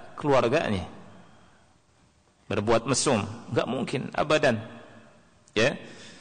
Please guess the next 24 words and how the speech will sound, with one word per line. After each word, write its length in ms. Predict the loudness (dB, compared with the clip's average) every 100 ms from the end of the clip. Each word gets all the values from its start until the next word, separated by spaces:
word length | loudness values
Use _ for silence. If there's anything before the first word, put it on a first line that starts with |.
| -20 -20 -20 _
Dan 160 | 4 6
dia 160 | 6
berkata, 400 | 6 6 4 4
"Innahu 560 | 2 2 4 6 6 6
la 240 | 8 6
yuflihuz 480 | 6 2 0 0 2
zalimun." 560 | 4 6 6 4 4 4 -4 -16 -20 -20
Sesungguhnya 560 | -4 0 2 4 4 4
orang 260 | 4 6 4
yang 60 |
zalim 240 | 4 4 2
itu 240 | 0 0
tidak 320 | 0 2 2
akan 300 | 4 2 0
pernah 320 | 0 2 2 6
ber-, 320 | 4 4 0 -14 -16 -18 -20 -12
beruntung. 800 | -4 0 0 -2 -4 -4 -4 -6 -14 -20 -20 _ _ _ _ _ _ _ _ _ -20 _ _ _ _ _ 0
Kemudian 320 | 4 6 6
perkataan 920 | 4 4 4 6 4 4 2 -2 -4 4
beliau 240 | 8 8
yang 240 | 8 6
lain, 480 | 6 6 4 2 -4 -10 -14 -20 -20 -20 -20 -20 -2
"Hiya 320 | 4 6 6
rawadatni, 1300 | 6 6 6 6 2 -2 -6 2 4 4 0 -2 -6